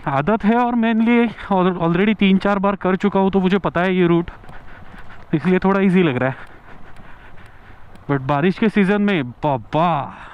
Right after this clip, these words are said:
ये सब मट्टी बह जाती है और सिर्फ पत्थर उठ-, बचते हैं, तब मज़ा आता है इसमें। ओ तेरी, गलत जगह पे जाके अटक गया हितेश।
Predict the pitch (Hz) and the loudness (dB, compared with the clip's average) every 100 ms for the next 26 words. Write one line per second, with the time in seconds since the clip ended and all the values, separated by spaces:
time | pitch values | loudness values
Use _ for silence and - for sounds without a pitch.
0 | - 135 131 175 170 151 - 180 180 175 | -6 -4 -2 0 0 0 0 2 2 0
1 | 185 214 233 214 220 180 196 - 170 127 | -2 0 0 0 0 0 -2 0 -2 -2
2 | - 160 139 - - 123 98 - - - | -6 -4 -2 -2 -2 -2 -4 -10 -20 -20
3 | - - - - - - - - - 175 | -20 -20 -20 -20 -20 -20 -20 -20 -6 -2
4 | 180 147 135 127 123 123 123 139 113 - | 2 2 2 -2 0 0 0 -4 -6 -10
5 | - - - - 190 190 - - - 160 | -20 -20 -16 -2 0 -2 -8 -8 -2 2
6 | 147 143 143 135 139 107 - - - - | 2 2 0 0 -2 -2 -8 -12 -16 -18
7 | - - - - - - - - 135 156 | -20 -20 -20 -20 -20 -20 -18 -4 -2 0
8 | 151 165 151 160 160 151 165 156 156 151 | 0 -2 -2 -2 -2 -2 -2 -2 -4 -2
9 | 156 - - - 147 - 147 - - | -2 -4 -14 -8 -4 0 0 -2 -12